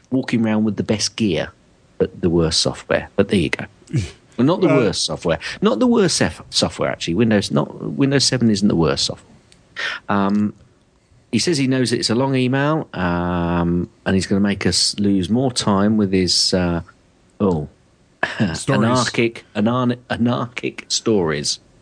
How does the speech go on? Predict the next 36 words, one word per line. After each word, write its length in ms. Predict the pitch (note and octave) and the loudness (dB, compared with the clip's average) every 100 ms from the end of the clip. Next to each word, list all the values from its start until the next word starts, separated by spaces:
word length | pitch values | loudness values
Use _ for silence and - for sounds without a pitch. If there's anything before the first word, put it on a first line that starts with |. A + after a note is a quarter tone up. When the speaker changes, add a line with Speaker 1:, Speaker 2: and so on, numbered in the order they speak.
| _ | _
Speaker 1:
Anarchic 560 | F2+ F2 F#2+ - F#2+ - | -2 0 0 0 -2 -2
stories. 480 | - F2+ D#2+ C#2 | -4 -2 0 -2
I 60 | F2 | -2
think 180 | G2 - | -2 0
that's 180 | D2 - | -2 -6
what 100 | - | -4
he 60 | |
Speaker 2:
Yeah, 120 | D3 | -2
Speaker 1:
means 120 | C#3 D3 | 0 0
Speaker 2:
I 40 | |
would 60 | F3 | 0
Speaker 1:
there. 40 | |
Speaker 2:
have 100 | E3 | 0
just 240 | C3+ C#3 - | -2 -4 -2
gone 300 | C#3 C3+ B2+ | 0 0 0
with 200 | A#2+ G2 - _ _ | -2 -4 -10 _ _
Speaker 1:
Stories. 580 | - - E3+ F#3+ - F3+ | -4 0 2 2 2 2
Speaker 2:
stories. 1900 | C3 B2 - - - A4 E4 - C#4+ G3+ C#4+ B3 C4 A3 - D4+ - F#3+ - | 0 -2 -4 -10 -8 -2 0 2 0 0 0 0 0 0 0 -2 -2 -2 0
Speaker 1:
<laughs> 0 | |
He 80 | F3+ | 0
says, 240 | A3+ G#3+ | 0 0
"If 160 | G#3 A3 | -2 0
we 80 | |
don't 180 | G#3+ G3+ | 0 0
think 160 | F3+ G3 | 0 -2
that's 180 | F3 F#3 | -2 0
inter-," 240 | G3+ - | -2 -2
I 120 | - E3 | -2 0
think 180 | A3+ | 0
it 80 | G#3+ | 0
is 180 | B3+ - | -2 0
interesting. 440 | D#4+ A3 - G#3 | 0 -2 -4 -2
Speaker 2:
No, 60 | A3 | 0
it 60 | G3 | 0
is 140 | D4 | 0
Speaker 1:
Because, 160 | D4 | -2